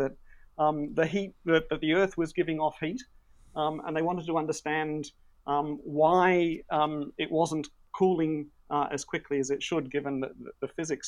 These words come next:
that they, they knew. Um, and then there've been various periods over, over time in which people have brought out different elements of,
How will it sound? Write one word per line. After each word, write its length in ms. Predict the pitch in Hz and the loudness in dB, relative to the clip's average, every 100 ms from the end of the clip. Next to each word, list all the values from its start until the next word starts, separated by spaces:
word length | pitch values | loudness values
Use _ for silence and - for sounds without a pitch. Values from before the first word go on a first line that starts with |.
| - | -10
that 140 | 117 - | -10 -6
they, 240 | 120 120 - _ _ - | -6 -8 -12 _ _ -8
they 120 | 127 123 131 | -6 -2 0
knew. 180 | 131 110 - _ _ _ _ - 151 | -2 -4 -14 _ _ _ _ 0 2
Um, 140 | 160 160 - | 2 0 2
and 120 | 180 | 2
then 120 | 190 190 - _ _ | 4 0 -2 _ _
there've 240 | 185 170 180 | 0 2 2
been 100 | 170 - 147 214 | 0 0 6 8
various 360 | 247 185 - - _ _ _ - - | 10 6 4 -8 _ _ _ -20 -4
periods 440 | 170 151 120 117 - | 0 2 0 -2 -4
over, 220 | 147 147 147 143 | 0 2 2 0
over 120 | - | -2
time 380 | - 202 143 123 - | -4 -2 -2 -2 -2
in 160 | 151 156 | -2 -2
which 220 | - - | -2 -4
people 280 | 175 - 151 160 | -6 -2 0 0
have 120 | 135 151 _ _ _ _ 131 139 | -2 -8 _ _ _ _ -6 4
brought 240 | 180 185 185 | 4 4 0
out 220 | 165 156 - 202 | 2 0 2 0
different 280 | 202 196 170 | 2 -2 0
elements 580 | 175 165 120 - - - | 0 0 -4 -8 -14 -4
of, 340 | 156 151 139 | 0 0 0